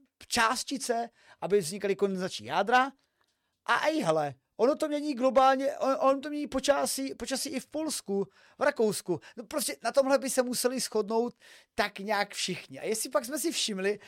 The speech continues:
jak se všichni lidi jsou na všem schop-, všechny národy jsou schopny spo-, eh, shodnout tak úplně jako, ne? V dřívějších dobách to byla aspoň ta ozonová díra a její ochrana,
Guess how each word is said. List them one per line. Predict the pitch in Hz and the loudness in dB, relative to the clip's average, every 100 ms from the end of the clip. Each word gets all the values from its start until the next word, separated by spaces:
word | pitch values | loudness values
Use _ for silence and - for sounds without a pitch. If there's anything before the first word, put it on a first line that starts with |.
| - - | -10 -4
jak | 214 | -2
se | - | -2
všichni | - - - 285 | -2 -4 -4 -6
lidi | 226 233 | -4 -4
jsou | - 247 | -4 -4
na | 196 | -4
všem | - 214 | -2 -4
schop-, | 170 - 151 - - - | -4 -12 -14 -14 -20 -10
všechny | - 233 240 | 0 0 2
národy | 196 196 202 | 2 2 2
jsou | 196 180 | -4 -10
schopny | - 160 175 160 - _ _ - | -8 -8 -6 -8 -10 _ _ -20
spo-, | - - 151 165 160 156 | -20 -6 2 4 4 2
eh, | |
shodnout | 139 - 180 180 185 | 0 -2 0 0 0
tak | 180 - | -2 -6
úplně | 220 - 226 196 | -12 -2 2 4
jako, | 180 - - | 2 -2 -8
ne? | 151 208 233 - _ | -2 0 -2 -6 _
V | 143 | -8
dřívějších | 165 220 214 220 | -6 -4 -4 -2
dobách | 185 190 190 | 0 2 0
to | 196 | -2
byla | 185 196 | -2 -2
aspoň | 214 220 - 190 156 139 - _ _ | -2 -4 -4 -4 -4 -6 -16 _ _
ta | - | -4
ozonová | - 156 202 196 196 | -2 0 2 4 4
díra | 170 196 185 | 4 2 4
a | 156 | 4
její | 170 190 | 2 0
ochrana, | 190 185 170 151 151 | 0 2 2 4 2